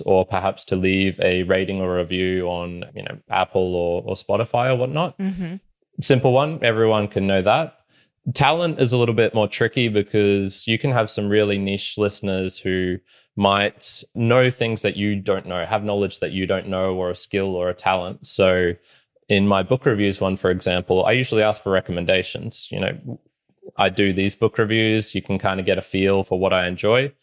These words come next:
Speaker 2: Mm-hmm.
Speaker 1: Send me in a review or a, a recommendation of another book I should review. So,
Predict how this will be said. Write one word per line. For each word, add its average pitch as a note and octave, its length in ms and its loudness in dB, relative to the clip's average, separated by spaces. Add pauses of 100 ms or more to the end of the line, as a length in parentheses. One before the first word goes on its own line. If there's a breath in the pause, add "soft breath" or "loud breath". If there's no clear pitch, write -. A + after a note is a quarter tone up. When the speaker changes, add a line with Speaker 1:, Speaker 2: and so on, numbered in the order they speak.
(200 soft breath)
Speaker 2:
Mm-hmm. F3 340 -10
Speaker 1:
Send A#2 300 2
me A2+ 160 2
in A2 120 2
a G#2 80 2
review G2+ 480 2
or F#2 460 2
a, F2+ 380 0
a F#2+ 60 0
recommendation F#2+ 760 -2
of F#2 460 -4
another G#2 280 0
book G#2+ 240 -2
I G2 60 2
should D#3 260 -2
review. F2+ 420 -4
So, F#2 400 2